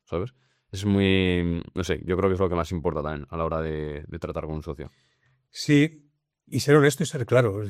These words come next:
Speaker 2: decir,
Speaker 1: Sí, sí.
Speaker 2: "Oye, siento esto, no me estás haciendo, o, o estás haciendo que me, que me haces sentir un inútil. No, no, yo me siento de esta manera. Igual estoy equivocado, porque es mi interpretación de la situación, yo no puedo estar seguro".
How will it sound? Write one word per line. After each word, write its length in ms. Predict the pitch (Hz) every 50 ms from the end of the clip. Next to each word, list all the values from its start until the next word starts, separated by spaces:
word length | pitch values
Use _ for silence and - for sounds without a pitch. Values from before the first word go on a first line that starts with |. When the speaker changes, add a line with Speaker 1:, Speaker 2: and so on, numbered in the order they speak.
| - -
Speaker 2:
decir, 220 | 131 113 113 117 -
Speaker 1:
Sí, 120 | - 98
sí. 140 | 85 82 78 73
Speaker 2:
"Oye, 180 | 143 147 127 104
siento 440 | - - 160 160 175 139 131 113
esto, 340 | 110 101 - - - - _ _ _ _ _ _ _ _
no 200 | - 156 156 180
me 120 | 202 190
estás 300 | 160 - - 147 131 - -
haciendo, 600 | 117 - - 135 127 120 120 113 113 104 101 _ - - - - _ _ _ _ _ _ _ _
o, 280 | - 139 135 131 - - _ -
o 760 | - 143 139 135 131 127 123 117 117 113 107 107 104 107 120 -
estás 260 | 135 120 - 143 131
haciendo 480 | 143 127 - 151 143 139 139 139 135 131
que 100 | 139 135
me, 220 | 135 135 131 120
que 640 | 123 - - 131 131 - - _ _ _ - - 131
me 60 | 131
haces 120 | 127 120 -
sentir 240 | - 135 120 123 113
un 80 | 113 110
inútil. 360 | 107 110 101 - 98 95 - - -
No, 220 | 113 110 117 107 98 - -
no, 100 | 113 110
yo 160 | 107 104 110
me 140 | 127 131 104
siento 340 | - - 117 113 113 104 -
de 60 | 107
esta 160 | - - 113
manera. 280 | 101 101 107 113 104 - - - - - _ _ _
Igual 160 | - - 143 170
estoy 200 | - - 131 107
equivocado, 460 | - 101 87 95 139 120 101 - - _ _ _ _ _ _ _ _ _ _ _ _ _ _ _ _ _ _ _ -
porque 180 | - 101 -
es 60 | 117 117
mi 80 | 139
interpretación 640 | 135 120 123 107 - 117 110 - 98 - - 156 135 120
de 60 | 104
la 80 | 101 95
situación, 480 | - 120 - 107 - - 147 123 107
yo 80 | 107 107 - - - - - - - - - _ -
no 100 | 135 120
puedo 100 | 123 135
estar 160 | 127 - 127 101
seguro". 420 | - 117 107 139 147 113 -